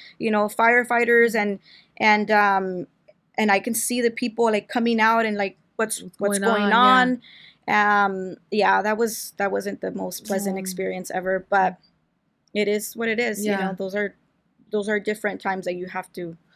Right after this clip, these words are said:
Speaker 2: So were there times, I know you were telling
Speaker 1: <clears throat>
Speaker 2: me that your husband, um, was in the military, and we've had the, uh, pleasure of talking and working with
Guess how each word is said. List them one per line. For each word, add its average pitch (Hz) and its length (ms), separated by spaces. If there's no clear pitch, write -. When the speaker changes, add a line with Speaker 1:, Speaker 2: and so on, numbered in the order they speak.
Speaker 2:
So 285 160
were 285 120
there 294 160
times, 285 300
I 277 80
know 262 100
you 262 200
were 262 60
telling 254 220
Speaker 1:
<clears throat> - 0
Speaker 2:
me 247 60
that 226 60
your 233 140
husband, 220 380
um, 190 380
was 214 260
in 220 60
the 220 60
military, 220 300
and 214 80
we've 233 100
had 240 160
the, 208 240
uh, 202 100
pleasure 214 380
of 190 120
talking 233 340
and 202 140
working 208 280
with 202 140